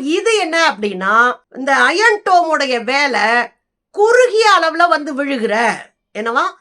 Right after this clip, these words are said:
ஷார்ட்ல அனுப்பப்படுகிற அந்த ராக்கெட்ஸ், அவங்கள அனுப்ப, அடிக்கிறதுல அது ஈஸியா அடிச்சிருது. ஒரு எழுபது கிலோமீட்டருக்குள்ள, நாலுல இருந்து எழுபது கிலோமீட்டருக்குள்ள இருந்து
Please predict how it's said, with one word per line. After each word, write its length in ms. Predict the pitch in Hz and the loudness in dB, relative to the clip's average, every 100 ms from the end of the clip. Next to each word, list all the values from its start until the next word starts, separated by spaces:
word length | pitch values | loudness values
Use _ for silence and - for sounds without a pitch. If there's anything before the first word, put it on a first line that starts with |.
| _ - | _ -16
ஷார்ட்ல 600 | - 349 349 359 359 370 339 | -2 2 4 4 2 0 0
அனுப்பப்படுகிற 680 | 294 247 277 247 226 240 403 370 - _ _ | 0 -4 -6 -4 -2 0 -2 -2 -10 _ _
அந்த 180 | 214 226 208 | -10 -6 -2
ராக்கெட்ஸ், 560 | 220 254 240 151 127 - _ - 208 | -2 -2 -6 -10 -14 -20 _ -8 0
அவங்கள 500 | 277 349 453 415 415 403 | 2 2 0 0 4 4
அனுப்ப, 320 | 330 370 - 269 | 2 -4 0 2
அடிக்கிறதுல 600 | 277 359 359 320 311 415 | 2 -2 -4 -2 2 2
அது 140 | 320 285 | 2 -2
ஈஸியா 320 | 339 311 349 | -6 -4 -2
அடிச்சிருது. 420 | 311 262 277 233 151 _ | -2 -2 -8 -10 -10 _
ஒரு 180 | 277 294 | -4 -2
எழுபது 360 | 285 311 311 277 | 0 0 0 0
கிலோமீட்டருக்குள்ள, 840 | 302 359 359 349 302 247 269 269 269 - - | 0 0 0 -2 -2 -2 -4 -2 -2 -4 -8
நாலுல 420 | 233 254 285 262 | 0 2 2 0
இருந்து 220 | 277 370 392 | -2 -2 -2
எழுபது 340 | 285 294 262 | -2 0 -2
கிலோமீட்டருக்குள்ள 680 | 262 349 339 330 277 277 285 | -4 -4 -4 -6 -8 -6 -4
இருந்து 300 | 247 233 370 | -4 -4 -8